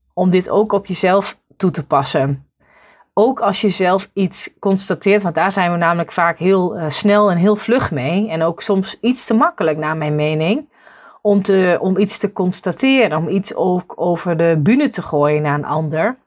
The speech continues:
Terwijl je jezelf veel vaker mag afvragen of die constatering wel juist is. En kan je die constatering, kan je die ombuigen naar een goede vraag voor jezelf?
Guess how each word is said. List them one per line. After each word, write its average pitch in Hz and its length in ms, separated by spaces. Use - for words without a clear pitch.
Terwijl 185 300
je 185 100
jezelf 190 360
veel 220 240
vaker 185 360
mag 165 180
afvragen 185 540
of 170 120
die 190 140
constatering 196 840
wel 156 140
juist 151 440
is. 196 380
En 185 160
kan 202 240
je 208 80
die 190 140
constatering, 185 880
kan 180 220
je 180 60
die 175 160
ombuigen 185 580
naar 160 140
een 165 60
goede 196 300
vraag 220 420
voor 147 160
jezelf? 143 640